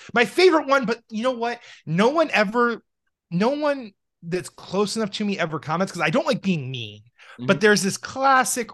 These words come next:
Speaker 1: old school troll that we used to drop in World of Warcraft Barons chat years ago. Actually, I think it might have even been in Dalaran, but it's,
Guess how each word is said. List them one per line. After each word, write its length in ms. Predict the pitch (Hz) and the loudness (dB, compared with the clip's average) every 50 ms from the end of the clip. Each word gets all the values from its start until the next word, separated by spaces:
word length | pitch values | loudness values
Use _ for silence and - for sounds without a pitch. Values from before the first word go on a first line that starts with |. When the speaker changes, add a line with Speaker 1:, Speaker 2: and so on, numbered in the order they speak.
| - | -6
Speaker 1:
old 280 | - 190 185 190 190 160 | -4 -4 -2 -4 -4 -6
school 320 | - - - 185 180 180 165 | -10 -12 -10 -10 -8 -8 -8
troll 260 | - - 170 160 160 | -6 -4 -4 -4 -4
that 160 | 147 151 135 | -4 -6 -8
we 100 | 143 151 | -6 -6
used 240 | 160 170 170 - - | -4 -4 -4 -4 -6
to 60 | 165 | -8
drop 320 | 143 135 147 143 143 143 | -6 -2 0 0 0 -2
in 240 | 147 135 131 143 131 - | -6 -10 -12 -12 -14 -14
World 240 | - 147 151 165 147 | -10 -6 -4 -4 -4
of 40 | 151 | -4
Warcraft 440 | 147 151 147 - 151 147 123 - 123 | -4 -6 -4 -4 -6 -6 -8 -8 -8
Barons 440 | 117 127 127 139 135 131 139 131 - | -6 -4 -4 -4 -4 -6 -8 -10 -10
chat 360 | - - 147 131 127 - - | -10 -6 -6 -6 -6 -6 -10
years 300 | 131 135 139 143 139 131 | -10 -8 -8 -8 -8 -8
ago. 440 | 139 135 127 123 120 113 113 120 - _ _ _ _ _ - | -8 -8 -8 -8 -8 -8 -10 -14 -18 _ _ _ _ _ -4
Actually, 280 | - 190 196 - 190 175 | -2 -2 0 0 0 0
I 20 | |
think 120 | 160 185 | 0 0
it 40 | 175 | -2
might 140 | 165 160 156 | -2 -2 -4
have 80 | 151 147 | -6 -8
even 320 | 139 143 143 143 139 135 | -10 -10 -10 -10 -10 -10
been 380 | 127 131 143 135 127 123 131 131 - | -10 -8 -8 -8 -10 -12 -14 -16 -14
in 180 | 143 139 135 | -14 -12 -10
Dalaran, 640 | 123 139 123 131 135 120 113 113 113 110 110 110 110 107 - | -8 -8 -8 -6 -8 -8 -10 -12 -14 -16 -16 -18 -20 -10 -4
but 260 | - 160 143 135 - _ _ _ - - - _ _ _ _ _ _ _ _ _ _ _ | -2 0 0 0 -2 _ _ _ -20 -20 -20 _ _ _ _ _ _ _ _ _ _ _
it's, 300 | - 170 - - - - | -6 -6 -6 -8 -12 -14